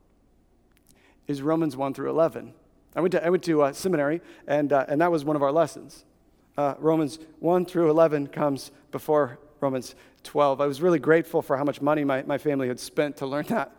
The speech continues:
that lesson there. That's simple accounting. But what's the content of, uh, of Romans one through eleven? I'll give a four-point summary of Romans one through eleven. God's sufficient revelation of himself for salvation.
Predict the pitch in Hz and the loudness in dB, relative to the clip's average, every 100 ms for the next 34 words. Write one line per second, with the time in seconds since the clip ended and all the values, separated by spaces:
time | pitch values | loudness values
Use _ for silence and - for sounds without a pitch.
0 | - 147 131 127 135 123 123 - _ _ | -4 -2 -2 -6 -6 -8 -10 -14 _ _
1 | _ 117 - 151 135 - 160 143 127 110 | _ -10 -8 -4 -4 -2 -2 -2 -6 -8
2 | - _ _ _ _ _ _ - 220 302 | -18 _ _ _ _ _ _ 0 2 2
3 | 285 - 220 214 - 139 135 - - - | 0 2 6 6 4 -6 -8 -14 -20 4
4 | 165 160 165 151 - - 185 151 190 208 | 6 8 4 4 0 0 2 4 4 6
5 | 196 180 143 - - 156 196 190 185 170 | 6 4 0 -14 0 6 8 8 2 -4
6 | - - - 175 175 165 190 123 104 - | -12 -20 -4 4 6 6 4 2 -12 -20
7 | _ _ _ - 254 233 196 208 202 - | _ _ _ 2 4 4 4 4 4 4
8 | 185 - 185 170 156 143 - - 151 175 | 0 4 4 4 2 -2 -8 -8 2 2
9 | 170 143 160 156 147 139 117 113 - _ | 2 0 -2 -2 0 0 0 -8 -18 _
10 | _ _ _ _ _ - - 143 214 254 | _ _ _ _ _ -20 -2 6 6 6
11 | - - 165 220 247 262 254 180 190 190 | -2 -8 0 0 2 0 2 4 6 4
12 | 156 - 165 147 160 156 143 131 - - | 2 2 0 0 -2 -4 -2 -2 -4 -14
13 | - 156 131 139 131 123 - 117 | -8 -6 -2 -2 -2 -8 -10 -16